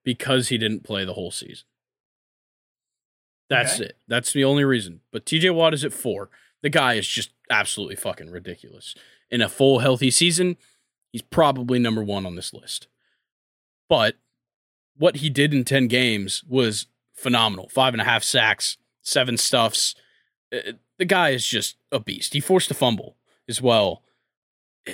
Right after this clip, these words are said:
Speaker 1: He just does it all. He's physical.
Speaker 2: Yeah.
Speaker 1: He's super strong, got great technique. He wins so many, so many pass rushes,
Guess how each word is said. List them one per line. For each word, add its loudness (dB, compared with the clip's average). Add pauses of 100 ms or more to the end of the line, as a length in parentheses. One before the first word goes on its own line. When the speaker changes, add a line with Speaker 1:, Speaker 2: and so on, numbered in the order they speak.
Speaker 1:
He 0
just 0 (220)
does 2
it -4
all. -8 (120)
He's -6
physical. 2
Speaker 2:
Yeah. 4 (400)
Speaker 1:
He's -2 (340)
super 2
strong, 2 (760)
got 2
great 2
technique. 0
He -2
wins 2
so 2
many, 2 (540)
so 4
many 2
pass -2
rushes, -4